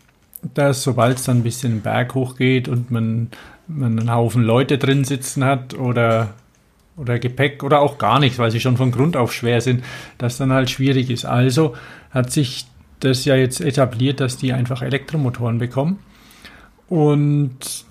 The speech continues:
die aber natürlich mehr Energie verbrauchen. Also wenn man dann so eine Pedelec-Batterie drin hat, die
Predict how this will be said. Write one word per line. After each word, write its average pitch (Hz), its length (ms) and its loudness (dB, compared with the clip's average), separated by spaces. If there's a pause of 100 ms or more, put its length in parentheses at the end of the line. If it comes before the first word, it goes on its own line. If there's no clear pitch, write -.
(120)
die 170 120 4
aber 151 280 2 (260)
natürlich 160 420 -2
mehr 156 240 2
Energie 135 400 2
verbrauchen. 107 640 -2 (200)
Also 117 360 -2
wenn 117 100 0
man 117 160 -2
dann 113 180 -2
so 123 100 -2
eine 113 280 0 (380)
Pedelec-Batterie 165 880 0
drin 175 280 0
hat, 165 280 0
die 123 480 2